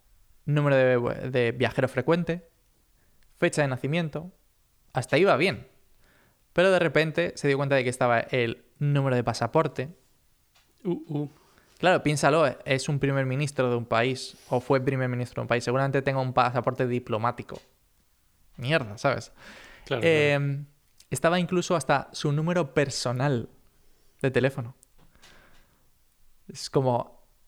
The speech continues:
Speaker 1: eh, todo esto al alcance de nada, ¿sabes? O sea, es decir, el tío lo único que hizo fue de-, meterse en la reserva y mirar el código fuente. Eso fue todo lo que hizo,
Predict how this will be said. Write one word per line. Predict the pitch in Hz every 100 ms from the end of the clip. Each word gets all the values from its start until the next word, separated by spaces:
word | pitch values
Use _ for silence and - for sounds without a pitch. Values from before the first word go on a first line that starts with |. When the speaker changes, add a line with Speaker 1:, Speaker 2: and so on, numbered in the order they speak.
| -
Speaker 1:
eh, | 127 123 -
todo | -
esto | 147 214 190 -
al | -
alcance | 117 110 143 151 220 208 -
de | 135 - 139 120
nada, | 151 190
¿sabes? | 110 147 120
O | -
sea, | 127
es | 123
decir, | 147 131
el | 131 127
tío | 165
lo | 190
único | 196 196
que | 170
hizo | 180 220
fue | 196 180 190 165 - _
de-, | - 143 139
meterse | 139 131 156
en | 185
la |
reserva | 170 160 180 190 220 - _ _ -
y | 160 175 202 - - - _
mirar | 143 139 165
el | 180
código | 208 156
fuente. | 127 208 - -
Eso | 139 185
fue | 190
todo | 202 208
lo | 165
que | 147
hizo, | 214 -